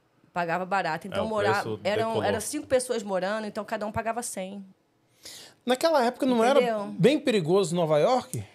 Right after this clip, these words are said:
Speaker 1: Então, aonde eu morava, que é Long Island City,
Speaker 3: Uhum.
Speaker 1: né, que é a história, era o bairro mais perigoso de Nova York. Ali só tinha, é, droga, prostituição e morte, aonde eu
Speaker 3: Uhum.
Speaker 1: morava,
Speaker 2: Uhum.
Speaker 1: naquela, naquela área ali. Tanto que eu morava em Long Island, e hoje é um bairro de rico, Long Island City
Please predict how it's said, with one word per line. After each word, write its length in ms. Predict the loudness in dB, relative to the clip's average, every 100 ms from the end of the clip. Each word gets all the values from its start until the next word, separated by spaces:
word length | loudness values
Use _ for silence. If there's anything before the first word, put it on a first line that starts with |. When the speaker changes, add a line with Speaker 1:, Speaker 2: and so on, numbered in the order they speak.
| _ -20 -6
Speaker 1:
Então, 640 | -4 -2 -2 0 0 -2 -2
aonde 360 | -2 0 0
eu 40 | 0
morava, 420 | 2 2 2 0
que 100 | -2
é 40 | -2
Long 160 | -2
Island 260 | -2 -2 -2
City, 540 | -6 -6 -6 -6 -8 -12 _ -4
Speaker 3:
Uhum. 160 | 0
Speaker 1:
né, 200 | 2 0
que 160 | -2 -2
é 80 | -2
a 40 |
história, 600 | -2 -4 -2 0 0 -4 -8 _ _ _
era 160 | -6 -4
o 40 |
bairro 340 | -2 -2 -2 -6
mais 420 | -4 -2 0 -2
perigoso 600 | -6 -10 -8 -4 -4 -4 -6
de 40 |
Nova 200 | -6 -4
York. 420 | -2 -2 -4 -6
Ali 180 | -8 -6
só 160 | -6 -6
tinha, 460 | -8 -8 -8 -8 -10
é, 300 | -6 -2 -2
droga, 440 | -4 -2 2 2 0
prostituição 760 | 0 -2 -2 -8 -8 -6 -4 -4
e 40 |
morte, 560 | -2 -4 -4 -8 -18 -14 -4
aonde 200 | 0 0
eu 40 |
Speaker 3:
Uhum. 60 | 0
Speaker 1:
morava, 420 | -2 -4 -8 -16 -12
Speaker 2:
Uhum. 60 |
Speaker 1:
naquela, 480 | -10 -4 -2 -2 -2
naquela 380 | -6 -6 -4 -2
área 220 | -2 -2
ali. 220 | -6 -8 -14 -20 _ _
Tanto 220 | -2 -2
que 60 | -2
eu 40 |
morava 340 | 0 2 0 -2
em 40 |
Long 80 | -6
Island, 220 | -4 -4
e 80 | 0
hoje 260 | 2 2 0
é 140 | 0
um 200 | 0 0
bairro 280 | 0 -2 -2
de 100 | -4
rico, 360 | -4 -4 -6 -8
Long 140 | -6
Island 220 | -4 -4
City 340 | -6 -8 -10